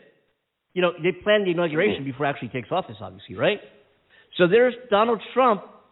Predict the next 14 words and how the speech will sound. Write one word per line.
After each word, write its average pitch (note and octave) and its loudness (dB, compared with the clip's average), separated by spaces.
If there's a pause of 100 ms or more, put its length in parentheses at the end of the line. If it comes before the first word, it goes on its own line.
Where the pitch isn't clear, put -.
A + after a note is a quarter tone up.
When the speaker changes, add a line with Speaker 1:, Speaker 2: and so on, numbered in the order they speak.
(560)
Speaker 1:
Junior. E3+ 0 (140)
I'm D#3 0 (100)
sure A#3 6
his D#3+ -4
dad C#3+ 2
knew C3 -2
what B2 -4
was A#2 -10
going A#2+ -6
on, B2 -2
what D#3 -4
the A#2 -12
plans D3+ 0
are B2+ 4